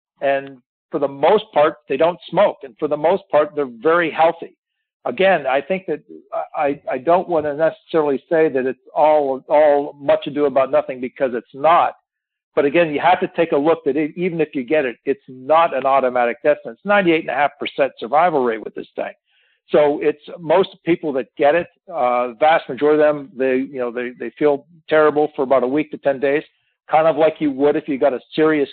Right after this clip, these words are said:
case of the regular flu. Um, but I think that, I think moving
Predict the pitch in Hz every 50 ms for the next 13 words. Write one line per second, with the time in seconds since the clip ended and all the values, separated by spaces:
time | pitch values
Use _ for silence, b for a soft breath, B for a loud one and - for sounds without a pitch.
0 | - - 147 147 143 - - 131 113 123 120 113 139 143 156 170 170 175 175 -
1 | _ - 175 190 208 240 240 - _ _ _ _ _ _ _ _ _ _ 147 139
2 | 143 147 147 143 147 135 - 170 170 180 202 202 - - 208 190 - 170 131 -
3 | - 165 180 - 208 190 - - 180 175 156 160 139